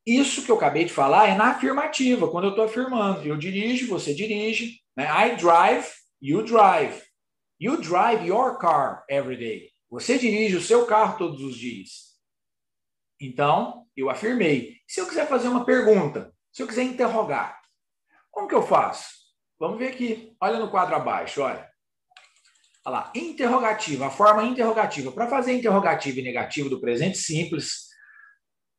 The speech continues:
você vai usar dois verbos auxiliares, o do e o does, antes do sujeito.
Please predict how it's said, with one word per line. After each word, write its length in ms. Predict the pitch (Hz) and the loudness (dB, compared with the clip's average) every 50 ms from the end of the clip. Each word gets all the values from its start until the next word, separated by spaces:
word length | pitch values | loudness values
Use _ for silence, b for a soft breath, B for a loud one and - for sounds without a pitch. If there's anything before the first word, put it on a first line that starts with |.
| _ _ _ _ _ _ _ _ _ _ _ _ _ | _ _ _ _ _ _ _ _ _ _ _ _ _
você 140 | - 208 196 | 4 6 8
vai 180 | 208 220 220 | 10 12 12
usar 540 | 220 214 - 214 214 220 233 - - - 165 | 10 10 10 8 8 8 6 4 0 -4 2
dois 380 | 175 226 254 285 294 269 226 208 | 6 8 8 8 8 6 4 6
verbos 280 | 220 226 233 233 208 | 6 8 8 6 4
auxiliares, 880 | 214 202 196 - 208 196 165 147 131 110 90 - - - - - - _ - | 2 0 0 -2 0 0 2 2 0 0 -4 -8 -12 -16 -18 -20 -20 _ -8
o 180 | 247 262 214 | -6 -6 -6
do 560 | 190 196 220 220 226 254 294 - - - _ _ _ - | -4 0 0 2 2 0 -2 -4 -8 -14 _ _ _ -6
e 140 | 226 269 | -4 -4
o 60 | 285 262 | -2 0
does, 580 | 185 202 185 175 175 175 175 - - - - - - - _ _ _ _ _ _ _ _ _ _ _ _ _ - | 2 2 2 4 2 0 -2 -8 -10 -12 -14 -16 -18 -20 _ _ _ _ _ _ _ _ _ _ _ _ _ 0
antes 400 | 202 208 220 226 220 - 196 196 | 2 4 4 4 2 -2 -6 -6
do 80 | 240 | -6
sujeito. 640 | 226 - 247 240 196 170 170 147 131 123 - - | -6 -4 -4 -2 0 2 2 2 2 0 -4 -10